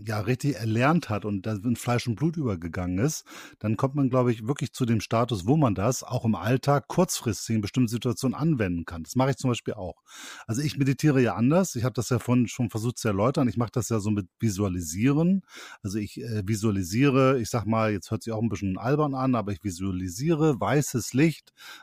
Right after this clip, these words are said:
was ich, sagen wir mal, in eine weiße, reine, gesunde Energie, die ich in meinen Körper reinleite. Und die dann entsprechend meine Energiezentren anregt und in meine Körperteile geht, dort heilend wirkt und das irgendwie alles gesund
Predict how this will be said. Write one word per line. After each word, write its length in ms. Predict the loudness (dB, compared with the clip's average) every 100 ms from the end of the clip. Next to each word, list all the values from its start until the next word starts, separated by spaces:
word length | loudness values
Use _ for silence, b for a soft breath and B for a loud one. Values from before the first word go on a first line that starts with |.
| B
was 200 | -2 0
ich, 120 | 0
sagen 180 | 2 2
wir 80 | 2
mal, 100 | 0
in 340 | 2 2 2
eine 260 | 0 -4 0
weiße, 560 | 2 0 2 0 0
reine, 500 | 2 4 6 6 4 2
gesunde 500 | 0 4 4 4 4
Energie, 480 | 4 2 0 0
die 80 | 0
ich 80 | 0
in 80 | 2
meinen 180 | 2 0
Körper 400 | 0 0 -2 -4
reinleite. 640 | -6 -6 -8 -10 -14 -20 _ _ B B B B -6
Und 360 | -4 -4 -2
die 80 | 0
dann 200 | 2 2
entsprechend 640 | 2 -2 -2 -4 0 2
meine 260 | 2 2 2
Energiezentren 920 | 0 0 0 0 2 2 2 0 0
anregt 680 | 2 4 4 4 4 4 2
und 120 | 0
in 100 | 2
meine 260 | 0 -2 0
Körperteile 680 | 0 2 0 2 2 2
geht, 320 | 0 0 0 2
dort 300 | 0 0 0
heilend 380 | 4 4 2
wirkt 400 | 4 6 6 2
und 140 | -2 -2
das 140 | -4
irgendwie 240 | -4 -4 -4
alles 240 | -4 -6
gesund 340 | -2 2 0